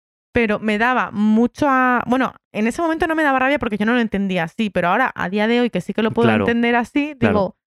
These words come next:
Speaker 1: claro, yo en ese momento decía, "¿Por qué no se besan estas dos chicas que se quieren?".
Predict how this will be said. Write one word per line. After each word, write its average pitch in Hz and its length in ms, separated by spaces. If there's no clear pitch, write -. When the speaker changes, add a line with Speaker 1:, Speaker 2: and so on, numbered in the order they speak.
Speaker 1:
claro, 233 120
yo 202 40
en 196 60
ese 196 80
momento 240 220
decía, 208 200
"¿Por 165 140
qué 165 60
no 165 100
se 185 100
besan 170 220
estas 160 200
dos 160 200
chicas 175 240
que - 100
se 165 140
quieren?". 247 280